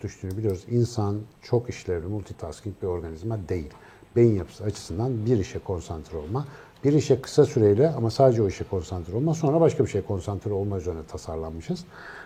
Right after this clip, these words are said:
Yani aynı anda birkaç kitabı okuyacağına bir kitabı biraz oku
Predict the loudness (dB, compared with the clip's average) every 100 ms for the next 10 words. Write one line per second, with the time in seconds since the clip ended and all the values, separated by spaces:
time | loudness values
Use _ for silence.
0 | -2 8 8 8 8 12 12 12 8 6
1 | 6 6 6 4 4 6 8 8 6 4
2 | 2 4 4 2 -2 -2 -2 2 2 4
3 | 6 6 6 2 0 4 4 4